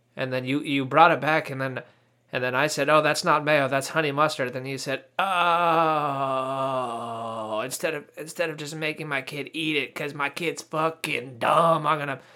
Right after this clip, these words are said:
waste your time and waste your money, and, you know, this is basically why I hate the restaurant industry. This customers, people that order food are all fucking retarded for some reason, I don't know. It's like you get the smartest scientist in the world, you get, get him in a restaurant, try to order him something off the menu, he's gonna turn into a goddamn retard.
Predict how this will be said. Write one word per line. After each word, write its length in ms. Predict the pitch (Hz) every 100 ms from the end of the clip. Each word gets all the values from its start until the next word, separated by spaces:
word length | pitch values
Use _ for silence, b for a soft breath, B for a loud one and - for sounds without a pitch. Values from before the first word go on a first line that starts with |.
| B B B
waste 340 | 156 151 156 -
your 160 | 147
time 480 | 143 156 160 156 143
and 140 | 123 123 b b b b b b b b
waste 340 | 156 165 143
your 160 | 151 139
money, 460 | 143 165 151 143
and, 140 | 131 135
you 40 |
know, 120 | 131
this 180 | 139 175
is 60 | 151
basically 340 | 143 135 113
why 220 | 110 117
I 60 | 104
hate 180 | 147 143
the 80 | 110
restaurant 400 | 131 - 120 104
industry. 480 | 107 110 - 131 - _ _ _ _ _
This 140 | - - - -
customers, 540 | - - 135 123 - _
people 180 | - 175
that 80 | 160
order 220 | 156 139
food 240 | - 151 135
are 40 |
all 80 | 139
fucking 360 | - 170 151 135
retarded 540 | 123 - 156 147 143
for 80 | 127
some 220 | 131 127
reason, 200 | 123 135
I 60 | 175
don't 100 | 170
know. 160 | 131 - _ _ _ _
It's 80 |
like 100 | 185
you 80 | 190
get 140 | 196 185
the 80 |
smartest 420 | 175 185 175 165 -
scientist 460 | 175 170 170 170
in 60 | 151
the 60 |
world, 200 | 165 156
you 60 | 147
get, 340 | 160 160 160
get 100 | 165
him 80 | 165
in 60 | 156
a 60 |
restaurant, 500 | 139 165 160 147 127
try 100 | 156
to 60 | 147
order 260 | 151 160 151
him 60 |
something 280 | 139 147 143
off 200 | 139 143
the 80 | 135
menu, 180 | 143 160
he's 140 | 123
gonna 160 | 151 135
turn 180 | 165
into 140 | 156 143
a 20 |
goddamn 400 | 120 156 156 135
retard. 520 | 135 165 180 139 -